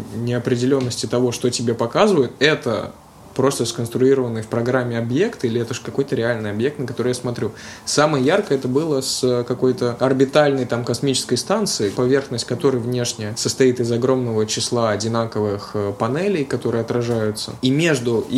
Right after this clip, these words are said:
и, и это несколько пластов так по всей окружности. А между ними есть зазоры, которые показывают внутренность этой станции.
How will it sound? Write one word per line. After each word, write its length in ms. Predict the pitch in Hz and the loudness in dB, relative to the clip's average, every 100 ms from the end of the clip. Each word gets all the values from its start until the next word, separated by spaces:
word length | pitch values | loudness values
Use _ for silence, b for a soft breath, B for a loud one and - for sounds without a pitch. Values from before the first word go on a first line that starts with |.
| 139 | 2
и, 180 | 123 | 2
и 300 | 131 - 131 | -4 -2 0
это 260 | 147 170 139 - - - | 0 0 -2 -6 -20 -8
несколько 440 | 127 143 - 131 120 | 0 0 2 -2 0
пластов 440 | 131 127 - 117 - | 0 0 -2 -2 -2
так 160 | 87 87 - | -8 -8 -4
по 160 | 123 120 | 0 0
всей 260 | 117 - 117 | 0 0 0
окружности. 640 | 113 117 110 101 - - | 0 -2 -2 -6 -8 -8
А 120 | - 123 | -2 2
между 360 | 170 180 131 | 4 2 2
ними 360 | 139 196 247 160 | 2 2 2 0
есть 320 | 120 147 135 | 2 2 2
зазоры, 480 | 127 123 175 220 143 | 2 4 4 4 0
которые 320 | 120 143 139 | 0 2 2
показывают 480 | 135 135 139 131 127 | 2 0 2 0 0
внутренность 580 | 139 143 120 107 107 120 | -2 0 -2 -4 -4 -4
этой 180 | 120 | -2
станции. 480 | 123 123 107 104 - | -4 -2 -6 -6 -8